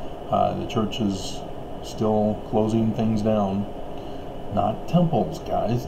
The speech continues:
Temples. You gotta close the temples. They're public. Close 'em. <laughs> Uh, but, uh, what caught my eye was that, uh, the Utah courts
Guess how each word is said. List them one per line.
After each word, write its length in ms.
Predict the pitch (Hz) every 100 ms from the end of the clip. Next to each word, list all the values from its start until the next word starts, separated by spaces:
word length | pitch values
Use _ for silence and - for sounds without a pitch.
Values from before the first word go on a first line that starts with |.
| -
Temples. 540 | 165 160 170 - -
You 140 | -
gotta 280 | 135 143 143 -
close 240 | 135 127
the 80 | 127
temples. 560 | 123 156 156 101 95
They're 100 | 104
public. 500 | 107 - 151 123 - - - - - - - - - - -
Close 260 | - 160 147
'em. 160 | 123 - - - - - - - - - - - - - -
<laughs> 280 | - - - - - - - - - - - - -
Uh, 220 | 117 107
but, 380 | 101 107 107 -
uh, 160 | 113 104
what 240 | 104 101
caught 240 | - 104 101
my 220 | 110 120
eye 340 | 98 92 104 - - -
was 200 | 110 101
that, 220 | 101 92 - -
uh, 240 | 101 92 90
the 160 | 98 101
Utah 580 | 110 123 - 107 87 - - - -
courts 480 | 95 90 - -